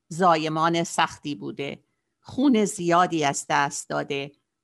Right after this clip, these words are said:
و در بیمارستان بستری است. نوزاد هم یک دختر قد موش زرزری است که به هیچ وجه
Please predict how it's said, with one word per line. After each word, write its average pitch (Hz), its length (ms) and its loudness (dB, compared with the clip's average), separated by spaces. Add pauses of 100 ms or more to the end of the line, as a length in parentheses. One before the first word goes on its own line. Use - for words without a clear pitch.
و 165 80 2
در 165 220 4
بیمارستان 160 800 -2
بستری - 600 -8
است. - 300 -18 (920)
نوزاد 165 600 2
هم 196 380 -2 (720)
یک 220 300 0
دختر 196 600 0 (520)
قد 226 380 2
موش 202 720 0 (420)
زرزری 175 880 0
است - 220 -8
که 190 120 -4
به 175 160 -4
هیچ 262 600 -6
وجه 185 300 0